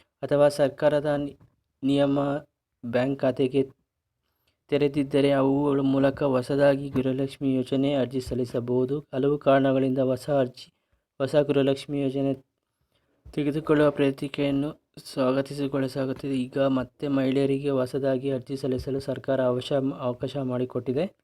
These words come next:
ಹೊಸದಾಗಿ ಗೃಹಲಕ್ಷ್ಮಿ ಯೋಜನೆಗೆ ಅರ್ಜಿ ಸಲ್ಲಿಸುವ ವಿಧಾನ ನೋಡ್ಕೊಳ್ಳಿ. ಈಗ ಸದ್ಯಕ್ಕೆ ಹೊಸದಾಗಿ ಗೃಹಲಕ್ಷ್ಮಿ ಯೋಜನೆಗೆ ಅರ್ಜಿ ಸಲ್ಲಿಸಲು ಯಾವುದೇ ಆನ್‌ಲೈನ್ ಪ್ರತಿಕ್ರಿಯೆಯನ್ನು ಬಿಡುಗಡೆ ಮಾಡಿಲ್ಲ.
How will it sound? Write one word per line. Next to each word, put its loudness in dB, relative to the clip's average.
ಹೊಸದಾಗಿ 0
ಗೃಹಲಕ್ಷ್ಮಿ 0
ಯೋಜನೆಗೆ 0
ಅರ್ಜಿ 0
ಸಲ್ಲಿಸುವ -2
ವಿಧಾನ 2
ನೋಡ್ಕೊಳ್ಳಿ. -2
ಈಗ -4
ಸದ್ಯಕ್ಕೆ -2
ಹೊಸದಾಗಿ -2
ಗೃಹಲಕ್ಷ್ಮಿ -2
ಯೋಜನೆಗೆ 0
ಅರ್ಜಿ 0
ಸಲ್ಲಿಸಲು 0
ಯಾವುದೇ 2
ಆನ್‌ಲೈನ್ -2
ಪ್ರತಿಕ್ರಿಯೆಯನ್ನು -4
ಬಿಡುಗಡೆ 0
ಮಾಡಿಲ್ಲ. 0